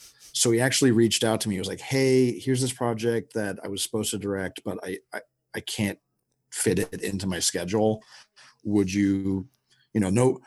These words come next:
no pressure, but, like, the studio's already approved you and Jason Blum has already approved you." And this hasn't been announced, by the way, so I, I hope I'm not saying too much, but, like, he, he basically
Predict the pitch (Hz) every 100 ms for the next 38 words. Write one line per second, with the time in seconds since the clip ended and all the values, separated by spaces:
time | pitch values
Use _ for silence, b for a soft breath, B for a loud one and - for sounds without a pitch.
0 | b 127 131 127 127 - 127 120 110 110
1 | 104 - - 107 104 - 156 151 123 123
2 | 120 113 - 127 110 113 117 110 107 98
3 | 95 95 _ - 107 - 101 98 151 139
4 | 123 113 110 117 113 98 107 92 B -
5 | 160 196 175 131 113 107 104 90 90 87
6 | 135 92 87 - _ - 90 - 107 92
7 | _ 98 90 85 _ _ _ _ _ _
8 | _ - - 101 95 85 85 101 98 95
9 | - B 135 B B B B B - 110
10 | 120 - 123 123 123 120 110